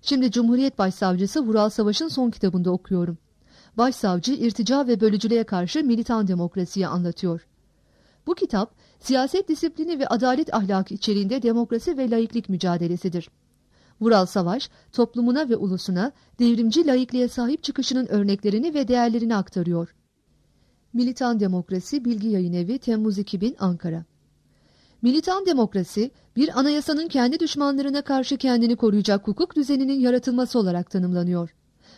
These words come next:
Başsavcıya göre hiçbir anayasanın kendini yok edecek koşulları onaylaması ve bunu hukuklaştırması düşünülemez. Militan demokrasi, aydınlanma çağının ürünü.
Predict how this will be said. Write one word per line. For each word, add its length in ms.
Başsavcıya 580
göre 220
hiçbir 380
anayasanın 560
kendini 420
yok 180
edecek 320
koşulları 460
onaylaması 720
ve 120
bunu 180
hukuklaştırması 880
düşünülemez. 680
Militan 440
demokrasi, 640
aydınlanma 600
çağının 380
ürünü. 340